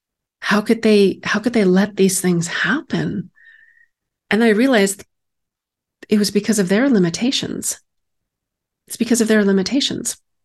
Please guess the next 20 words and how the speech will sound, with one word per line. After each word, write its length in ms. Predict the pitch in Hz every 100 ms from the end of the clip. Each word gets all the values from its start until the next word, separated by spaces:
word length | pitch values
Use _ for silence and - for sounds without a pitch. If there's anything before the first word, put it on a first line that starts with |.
| _ _ _ _ _ _ _ _
And 100 | 196
one 100 | 226
of 80 | 208
the 40 |
huge 480 | 185 - 247 311 294
epiphanies 540 | 185 - 233 160 135 190
in 80 |
that 160 | 156 -
session, 440 | - - 190 - - - - -
that 160 | 190 185
client 280 | 196 190 185
session, 300 | - - 202
and, 120 | 190
and 220 | 196 196
she's 220 | 208 196
given 200 | - 190
me 120 | 185 180
permission 400 | 185 175 - -
to 80 |
share, 340 | - - 226